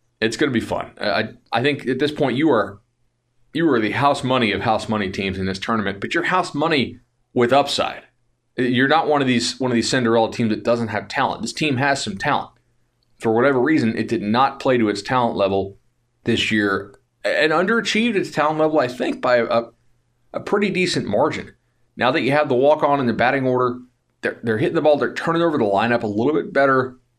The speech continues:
It's not crazy to think that they could give, give L S U a run. I'm, I'm looking for, uh,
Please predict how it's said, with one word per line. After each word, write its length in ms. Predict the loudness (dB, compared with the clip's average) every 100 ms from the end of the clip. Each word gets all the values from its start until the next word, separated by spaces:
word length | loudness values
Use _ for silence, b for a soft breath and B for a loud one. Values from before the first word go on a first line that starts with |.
| _
It's 240 | -4 -4 0
not 300 | 0 0 -4
crazy 600 | -8 0 2 2 0 0
to 120 | 0
think 240 | 0 -2
that 120 | -2 0
they 120 | 0
could 180 | 0 2
give, 420 | 4 4 0 -8 _ _ _ _ -4
give 140 | 2
L 200 | 4 4
S 160 | 6 4
U 100 | 4
a 40 |
run. 400 | 4 4 2 2
I'm, 200 | 0 0
I'm 120 | 0 0
looking 260 | 0 -2
for, 400 | 0 2 2 4
uh, 300 | 4 2 0